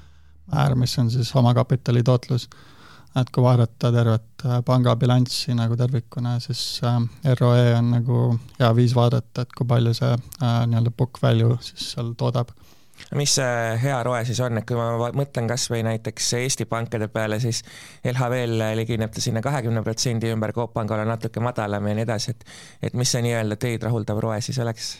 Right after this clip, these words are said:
Speaker 1: Jah, et see, jah, ma arvan, et ka kakskümmend protsenti on tegelikult tugev, väga tugev, aga seal, ähm, oleneb ka veidi panga suurusest, et väiksematel pankadel eeldatakse, et see on veidi kõrgem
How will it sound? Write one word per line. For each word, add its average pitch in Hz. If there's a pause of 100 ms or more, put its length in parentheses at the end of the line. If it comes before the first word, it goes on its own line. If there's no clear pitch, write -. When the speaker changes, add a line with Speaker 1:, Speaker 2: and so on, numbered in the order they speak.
(420)
Speaker 1:
Jah, 165 (560)
et 143
see, 185 (180)
jah, 175 (220)
ma 160
arvan, 175
et -
ka 147 (220)
kakskümmend 147
protsenti 135
on 117
tegelikult 131
tugev, 135
väga 127
tugev, 131 (160)
aga 127 (260)
seal, 139 (160)
ähm, 131
oleneb 151
ka 143
veidi 131
panga 139
suurusest, 139 (240)
et -
väiksematel 123
pankadel 120
eeldatakse, 120
et 127
see -
on 120
veidi 123
kõrgem 135